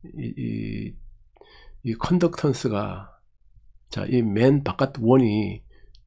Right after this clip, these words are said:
컨덕턴스가, 어, 제로일 때,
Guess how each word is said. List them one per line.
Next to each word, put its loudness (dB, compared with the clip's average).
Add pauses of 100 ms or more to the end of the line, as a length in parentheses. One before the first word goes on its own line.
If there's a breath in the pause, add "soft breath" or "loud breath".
(240)
컨덕턴스가, -2 (680)
어, -10 (1160)
제로일 6
때, -12